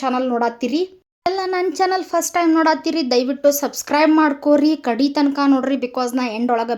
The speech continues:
ಬೆನಿಫಿಟ್ಸ್ ಹೇಳ್ತೇನೆ. ನಾನು ನಿಮ್ಮ ಮನೆ ಹುಡುಗಿ ಅದೀನಿ, ನೀವು ಸಪೋರ್ಟ್ ಮಾಡೋದ್ರಿಂದ ನನಗೂ ಇನ್ಸ್ಪಿರೇಷನ್ ಸಿಗ್ತೈತಿ. ಹಂಗಂದ್ರೆ ನೋಡೋಣ ಬರ್ರಿ. ಈ ಒಂದು ರೆಸಿಪಿಗೆ ನಾ ಒಂದು ಸೀಕ್ರೆಟ್ ಮಸಾಲೆ ಹಾಕೇನಿ. ಅದು ಭಾರಿ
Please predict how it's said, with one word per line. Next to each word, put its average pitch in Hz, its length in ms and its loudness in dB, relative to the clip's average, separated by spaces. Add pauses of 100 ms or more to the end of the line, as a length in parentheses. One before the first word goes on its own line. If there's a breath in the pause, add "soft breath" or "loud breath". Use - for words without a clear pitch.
ಬೆನಿಫಿಟ್ಸ್ 220 460 -8
ಹೇಳ್ತೇನೆ. 247 340 0 (560 loud breath)
ನಾನು 262 200 0 (100)
ನಿಮ್ಮ 277 180 4
ಮನೆ 269 180 2
ಹುಡುಗಿ 262 240 -4
ಅದೀನಿ, 262 240 -2 (100)
ನೀವು 277 120 0 (100)
ಸಪೋರ್ಟ್ 254 340 -6
ಮಾಡೋದ್ರಿಂದ 240 500 -4
ನನಗೂ 220 220 -10 (120)
ಇನ್ಸ್ಪಿರೇಷನ್ 226 580 -6
ಸಿಗ್ತೈತಿ. 262 420 -6
ಹಂಗಂದ್ರೆ 226 360 -6 (100)
ನೋಡೋಣ 220 260 -4 (100)
ಬರ್ರಿ. 196 260 -2 (640 soft breath)
ಈ - 20 2 (160)
ಒಂದು 311 340 4
ರೆಸಿಪಿಗೆ 269 540 -2
ನಾ 294 160 2
ಒಂದು 262 220 0
ಸೀಕ್ರೆಟ್ 285 600 -4 (120)
ಮಸಾಲೆ 285 480 0
ಹಾಕೇನಿ. 262 400 0 (140)
ಅದು 247 120 -4 (140)
ಭಾರಿ 240 520 -4